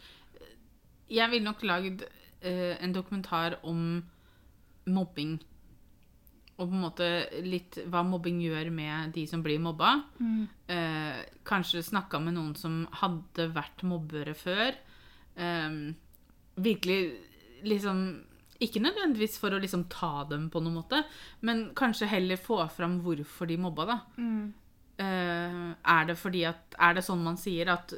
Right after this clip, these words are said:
Speaker 1: man mobber fordi man ikke har det bra med seg selv, eller var det bare fordi man ikke ga man ga liksom blaffen og bare ville, hadde lyst til å, mm, på en måte trykke noe ned, på en måte.
Speaker 2: For igjen der hos deg så blir det jo også det å få fram forskjellige synspunkter,
Speaker 1: Mm.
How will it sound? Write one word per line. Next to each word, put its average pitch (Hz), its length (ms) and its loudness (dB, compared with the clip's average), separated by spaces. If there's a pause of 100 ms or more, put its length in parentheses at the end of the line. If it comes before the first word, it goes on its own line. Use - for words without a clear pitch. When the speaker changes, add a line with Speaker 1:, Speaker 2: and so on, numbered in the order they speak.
(120)
Speaker 1:
man 180 320 2
mobber 160 300 0
fordi 170 260 -2
man 165 140 0
ikke 165 160 -8
har 160 100 0
det 165 80 -4
bra 165 180 0
med 160 140 -4
seg 170 140 -6
selv, 240 200 2
eller 208 220 2
var 151 220 2
det 156 100 -2
bare 156 180 0
fordi 160 220 -4
man 160 320 -2
ikke 160 320 -6
ga 151 380 2 (520)
man 185 160 0
ga 170 140 6
liksom 165 240 0
blaffen 151 380 -2
og 156 140 -4
bare 160 280 0
ville, 151 200 -2
hadde 170 240 -2
lyst - 280 -8
til 160 160 -6
å, 151 40 -4 (280)
mm, 139 280 -12
på - 100 -8
en 180 60 0
måte 156 240 -2 (240)
trykke 165 300 -6
noe 147 160 -2
ned, 147 320 -4 (220)
på - 100 -12
en 156 120 -6
måte. 160 180 -4 (320)
Speaker 2:
For 262 120 -4
igjen 233 420 0
der 208 200 0
hos 220 180 -4
deg 208 220 -4
så 226 140 -6
blir 220 160 -2
det 208 80 -8
jo 226 60 -4
også 214 140 -6
det 202 100 -4
å 190 60 -6
få 202 300 -8
fram 190 200 -10
forskjellige 214 480 -6
synspunkter, 208 640 -6
Speaker 1:
Mm. 208 320 0